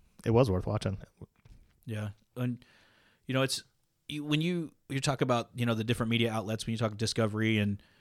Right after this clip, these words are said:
Speaker 2: um, you know, Instagram or people that have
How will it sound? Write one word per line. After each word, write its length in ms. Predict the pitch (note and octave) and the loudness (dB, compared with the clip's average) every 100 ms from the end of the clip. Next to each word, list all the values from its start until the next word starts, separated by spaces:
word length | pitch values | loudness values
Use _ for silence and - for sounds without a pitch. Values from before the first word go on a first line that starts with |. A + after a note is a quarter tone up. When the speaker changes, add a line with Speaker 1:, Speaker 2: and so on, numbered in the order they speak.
| _ _ _ - | _ _ _ -4
Speaker 2:
um, 420 | G#2+ G#2 F#2+ G2 - _ | -2 0 -2 -10 -16 _
you 100 | A#2 | -2
know, 160 | A2+ G#2+ - | -2 -4 -4
Instagram 480 | C#3 - A#2+ A#2 A#2 | -2 0 2 2 4
or 80 | A2+ | 4
people 240 | C3+ A#2+ | 4 6
that 100 | A#2+ | 4
have 160 | A2+ | 2